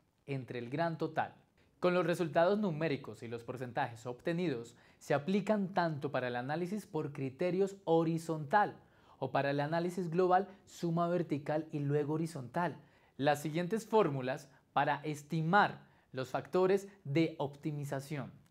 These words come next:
y riesgo de la organización y conocer así el balance estratégico. Una de las características más importantes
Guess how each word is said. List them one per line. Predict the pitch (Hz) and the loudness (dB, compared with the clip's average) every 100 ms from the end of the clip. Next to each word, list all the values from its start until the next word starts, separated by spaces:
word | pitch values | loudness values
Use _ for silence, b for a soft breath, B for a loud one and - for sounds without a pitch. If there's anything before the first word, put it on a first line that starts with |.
| _ | _
y | 151 139 | -6 -4
riesgo | 160 240 185 131 127 B B | 4 4 4 0 -8 B B
de | 120 123 | -6 -4
la | 123 | -2
organización | 127 131 139 151 147 175 170 - B B | -2 -4 -4 -6 -2 -2 -2 -8 B B
y | 156 156 | -4 2
conocer | 202 254 262 185 165 170 160 | 4 6 6 2 2 2 4
así | 147 143 127 123 B B | 2 -2 -6 -6 B B
el | - 120 | -8 -2
balance | 127 135 147 156 156 156 | 0 2 2 -2 -4 -6
estratégico. | 156 156 147 190 190 147 - - b b b b | -4 -6 -2 -2 -2 -4 -14 -20 b b b b
Una | 220 240 226 | 4 6 8
de | 196 | 8
las | 165 | 6
características | - 156 147 175 165 175 165 135 | 2 -2 -2 0 0 0 0 0
más | 127 139 156 | 0 -4 -4
importantes | 170 165 143 156 139 123 123 | -4 -4 0 -2 -2 -8 -12